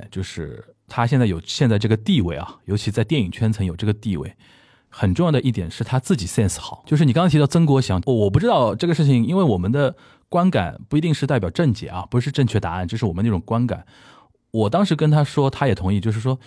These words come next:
我们觉得，我们强烈的觉得是四字弟弟自己喜欢曾国祥的电影。然后你想，他们那种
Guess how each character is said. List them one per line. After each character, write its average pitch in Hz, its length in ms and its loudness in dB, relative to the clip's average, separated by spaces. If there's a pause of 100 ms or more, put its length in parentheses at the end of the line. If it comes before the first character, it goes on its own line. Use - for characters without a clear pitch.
(220)
我 95 80 -2
们 123 100 4
觉 139 80 0
得， 139 100 2
我 113 60 2
们 95 100 2
强 95 200 -4
烈 143 100 0
的 117 80 0
觉 85 140 -4
得 95 100 -2
是 95 300 -4
四 - 200 -8
字 117 100 -2 (420)
弟 110 120 -2
弟 85 240 -8 (560)
自 190 160 0
己 87 280 -8
喜 - 200 -6
欢 98 160 0
曾 123 160 2
国 117 120 2
祥 101 120 2
的 110 80 2
电 110 240 0
影。 80 120 -10 (480)
然 98 160 -2
后 110 220 2
你 156 100 4
想， 95 260 0 (140)
他 208 220 0
们 180 360 2
那 135 140 0
种 98 200 -4